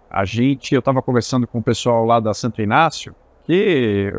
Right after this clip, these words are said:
é um dos melhores implementadores de, de, de home, é, de,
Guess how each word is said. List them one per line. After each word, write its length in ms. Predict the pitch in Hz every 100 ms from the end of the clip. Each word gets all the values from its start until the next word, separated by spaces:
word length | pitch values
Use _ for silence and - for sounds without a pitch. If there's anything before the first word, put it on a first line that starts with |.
| 53
é 100 | 110
um 100 | 120
dos 180 | 131 120
melhores 880 | 113 110 123 143 120 95 - - -
implementadores 1000 | 120 131 131 135 131 123 107 131 127 -
de, 360 | 113 110 104 90 _ _ _ _
de, 320 | - 113 110 107
de 200 | 110 110
home, 240 | 131 127 113
é, 180 | 113
de, 200 | 101 107